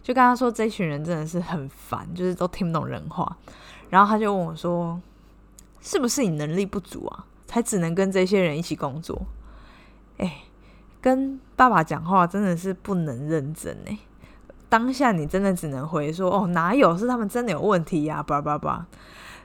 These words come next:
跟你讲，挂完电话那个心情真的是巨恶劣，就跟今天一样，巨恶劣，真的没有别的形容词，<laughs> 就是非常恶劣。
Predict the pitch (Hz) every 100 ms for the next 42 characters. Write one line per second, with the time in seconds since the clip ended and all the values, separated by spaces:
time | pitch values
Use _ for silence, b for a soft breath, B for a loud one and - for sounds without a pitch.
0 | B - 190 196 170 160 - - 269 190
1 | 170 190 220 190 190 196 180 202 185 -
2 | 180 185 - 165 151 180 160 175 180 -
3 | - 196 156 156 175 147 156 127 170 196
4 | B B - 196 202 196 175 180 170 147
5 | 156 147 175 - - - - 220 - 196
6 | 175 175 170 165 196 202 170 175 170 170
7 | 151 - 160 170 180 - 165 156 175 -
8 | 196 196 240 - - - 254 277 285 208
9 | 208 175 - 170 147 120